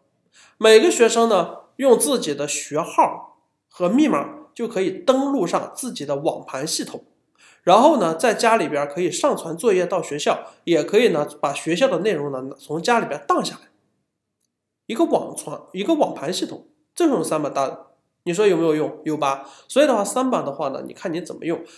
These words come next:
Samba 呢，我说过，一般的情况下，我们会用到局域网中。当然的话，你如果想用到广域网中，可不可以？也可以。好，那我们呢，继续来看。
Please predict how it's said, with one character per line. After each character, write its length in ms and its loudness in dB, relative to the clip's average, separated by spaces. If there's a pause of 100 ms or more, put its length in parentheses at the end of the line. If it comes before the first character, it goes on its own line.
(100)
Samba 320 2
呢， 120 2
我 140 -2
说 160 -4
过， 220 -6
一 100 -2
般 260 2
的 80 0
情 200 -4
况 140 -2
下， 120 0
我 120 -6
们 140 -10
会 160 -4
用 120 -2
到 120 0
局 180 -10
域 120 -6
网 220 -4
中。 160 -20 (180)
当 140 4
然 160 4
的 80 -2
话， 180 -2 (220)
你 100 -4
如 220 2
果 160 2
想 380 -2
用 200 -2
到 520 2 (280)
广 220 4
域 60 4
网 140 4
中， 120 -2
可 120 -6
不 80 -10
可 100 -8
以？ 360 -10
也 220 -8
可 380 -10
以。 220 -10 (440)
好， 460 -6
那 140 4
我 180 2
们 120 -8
呢， 100 -8
继 160 -10
续 180 -12
来 160 -14
看。 180 -16